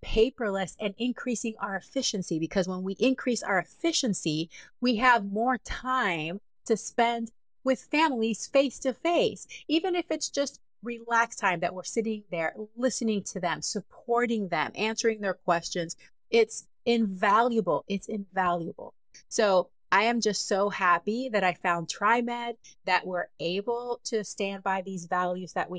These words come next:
have. They make it easy for us. They support us. It improves our efficiency and our quality. So if you're looking for a new E H R practice management system,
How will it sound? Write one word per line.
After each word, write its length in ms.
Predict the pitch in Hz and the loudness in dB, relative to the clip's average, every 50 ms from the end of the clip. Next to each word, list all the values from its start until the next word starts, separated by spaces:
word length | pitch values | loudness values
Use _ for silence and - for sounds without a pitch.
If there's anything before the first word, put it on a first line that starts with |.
| - | -6
have. 240 | - 180 170 175 156 | -4 -2 -2 -2 0
They 180 | 175 170 165 165 | 0 0 0 0
make 200 | 170 180 190 - | -2 -2 -2 0
it 180 | 202 185 175 - _ | 0 0 0 -2 _
easy 400 | - 247 254 262 233 247 247 220 - | -6 -4 -4 -2 -2 -2 -4 -4 -2
for 200 | - 214 208 208 | 0 0 2 2
us. 160 | 202 196 - | 0 -2 -2
They 160 | - 190 175 | -4 -4 -4
support 720 | - - - 165 - _ - - - 214 220 220 226 220 214 | -2 -2 -4 -4 -4 _ -12 -6 -2 0 2 2 2 2 2
us. 340 | 196 208 208 208 202 - | 2 2 2 0 -2 -4
It 160 | - 190 180 170 | -8 -8 -8 -6
improves 560 | 175 170 - _ - - 220 220 220 208 - | -8 -8 -10 _ -12 -8 -8 -8 -6 -4 -2
our 120 | 196 180 | -2 -2
efficiency 640 | 175 - - 214 - - 208 190 - - 208 190 - - | -2 -2 -2 -2 0 0 -2 -4 -2 -2 -2 -2 -2 -4
and 200 | - 190 196 190 | -4 -4 -2 0
our 120 | 202 190 185 | 0 0 -2
quality. 680 | - - - 170 160 156 156 160 156 156 151 156 156 - - - - - | -2 -6 -4 -2 0 0 0 0 -2 -2 -4 -6 -6 -8 -10 -12 -12 -4
So 160 | - - 190 | 0 2 2
if 220 | 180 175 180 - 220 | 4 2 0 0 2
you're 160 | 247 254 254 | 4 4 4
looking 420 | 226 240 240 - - 220 214 208 | 4 2 2 2 2 2 2 2
for 240 | - - 196 175 165 | 0 -2 0 0 0
a 60 | 180 | 0
new 220 | 180 180 185 185 - _ - | 0 -2 -4 -6 -8 _ -6
E 180 | 196 190 185 180 | -4 0 0 2
H 220 | 170 165 160 - | 0 0 -2 -4
R 360 | - 220 220 214 214 208 208 202 - - - - - | -2 -2 0 0 0 0 -2 -4 -8 -16 -20 -10 -2
practice 420 | - 196 185 - - 175 160 - | 0 2 2 0 -2 -6 -6 -4
management 720 | 196 196 208 220 220 214 214 214 196 202 196 196 190 - | -2 -2 -2 0 -2 -2 -4 -4 -6 -4 -4 -4 -4 -4
system, 560 | - - 202 190 - - 208 202 196 190 190 | -4 -2 -2 -2 0 -2 -2 -2 -2 -2 -4